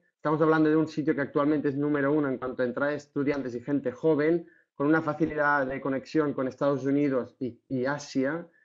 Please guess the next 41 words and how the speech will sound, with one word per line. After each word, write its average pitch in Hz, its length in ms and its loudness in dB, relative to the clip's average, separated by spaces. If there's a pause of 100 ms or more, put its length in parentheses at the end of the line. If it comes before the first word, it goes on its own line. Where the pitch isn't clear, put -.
(140)
Significa 143 460 0
que 147 360 2
entras 175 340 2
a 170 40 4
vivir 156 260 6
ahí 156 340 6
y 143 60 0
puedes 160 220 4
llegar 156 220 2
a 151 60 2
vivir 147 160 2
en 143 80 -4
una 143 140 -6
casa 147 280 -4
con 135 140 -2
un 143 180 -2
chino, 156 440 4
un 143 680 0
alemán, 143 760 2
un, 143 320 0 (460)
un 147 200 -2
tío 160 160 8
de, 143 460 2
de 131 100 0
Estados 156 340 4
Unidos, 160 460 6
y 165 160 4
esto 185 540 -2
no 156 180 2
solo 160 220 4
te 151 100 4
permite 147 320 4
aprender 131 300 0
más 143 240 -2
inglés, 151 400 2
sino 143 180 0
que 127 80 -2
también 127 320 0
en 131 100 -4
cuanto 123 400 -2
a 110 280 -6